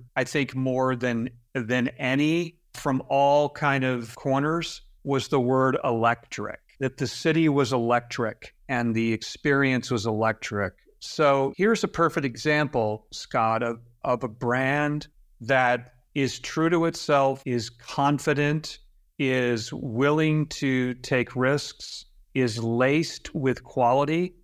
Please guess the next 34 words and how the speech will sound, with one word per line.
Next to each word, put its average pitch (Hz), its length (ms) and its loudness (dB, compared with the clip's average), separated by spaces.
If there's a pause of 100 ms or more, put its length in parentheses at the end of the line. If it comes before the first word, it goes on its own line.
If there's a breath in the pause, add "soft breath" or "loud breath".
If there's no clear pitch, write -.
at 123 140 0
every 127 220 0
turn, 143 540 -4 (280)
and 131 200 -2
people 190 360 0
will 180 140 0
pay 160 260 -2
for 139 160 -6
that. 104 240 -6 (320)
People 170 520 0
will 139 560 0 (120)
pay 170 340 0
the 185 140 0
price 123 840 -2 (200)
that 127 160 -2
they 135 160 2
need 143 420 2
to, 117 360 0
to 120 160 -4
be 117 160 0
part 135 360 0
of 127 140 0
that 113 200 4
experience. 107 960 -4 (280)
And 127 480 0
Vegas 139 460 0
has, 127 460 0 (200)
has 135 240 -2
grown 135 380 2
up 127 320 0
into 123 800 -2 (240)
such - 560 0
an 127 140 0
amazing 123 1000 -2